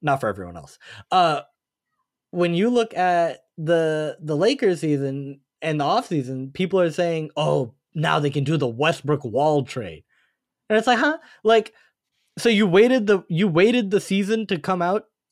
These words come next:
and now rumors are coming out that you wanna trade Westbrook for Wall? Like, that's a worse trade. Like, I would have traded him to a team, say, like, Charlotte or something, that, you know, now is coming out and saying they have intrigue in him,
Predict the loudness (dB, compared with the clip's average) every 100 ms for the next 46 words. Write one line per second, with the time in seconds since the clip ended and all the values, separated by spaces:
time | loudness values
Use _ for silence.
0 | -6 -4 -2 0 2 2 0 0 -2 -4
1 | -2 -2 -2 -2 0 0 -2 -4 -4 -4
2 | -4 -8 -8 -8 -6 -4 -2 -4 -6 -10
3 | -2 -2 0 -2 0 2 2 2 -2 -2
4 | 0 0 -2 -2 0 2 2 0 -2 -4
5 | -10 -20 _ _ _ -4 0 2 2 2
6 | 0 0 0 -2 -6 -6 -8 -16 _ _
7 | 0 2 4 4 0 -6 -6 0 2 2
8 | 0 -6 -8 -8 -10 -12 -16 -20 _ _
9 | -4 -2 0 -2 0 2 2 -2 -8 -8
10 | -4 -2 -2 -4 -6 -4 -6 -4 -6 -6
11 | -10 -14 -18 -20